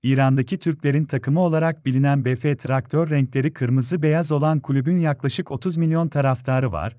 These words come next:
ve her maçını seksen bin kişiye oynuyor. B F Traktör, İran'ın Doğu Azerbaycan eyaletinin başkenti Tebriz'de kuruldu. Renkleri kırmızı beyaz olan futbol kulübünün lakabı ise Kırmızı Kurtlar.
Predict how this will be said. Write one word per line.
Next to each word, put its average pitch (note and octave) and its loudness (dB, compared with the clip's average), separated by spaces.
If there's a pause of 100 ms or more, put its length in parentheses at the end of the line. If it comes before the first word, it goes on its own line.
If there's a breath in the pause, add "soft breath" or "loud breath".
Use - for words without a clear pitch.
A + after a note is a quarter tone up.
ve A2+ -2
her C#3+ 0
maçını D3+ 0
seksen C3+ -2
bin F3 0
kişiye C#3+ -2
oynuyor. D#2+ -6 (220)
B A#2+ 0
F C#3+ 0
Traktör, E2 -6 (200)
İran'ın C#3+ 2
Doğu D3 2
Azerbaycan C#3+ 2
eyaletinin C3 2
başkenti D3+ -2
Tebriz'de D3+ -2
kuruldu. D2+ -8 (560)
Renkleri A#2+ 0
kırmızı A#2+ 0
beyaz C3 0
olan B2+ 2
futbol D3+ -2
kulübünün C3 2
lakabı C3 0
ise E3 -4
Kırmızı C#3+ 0
Kurtlar. D#2 -10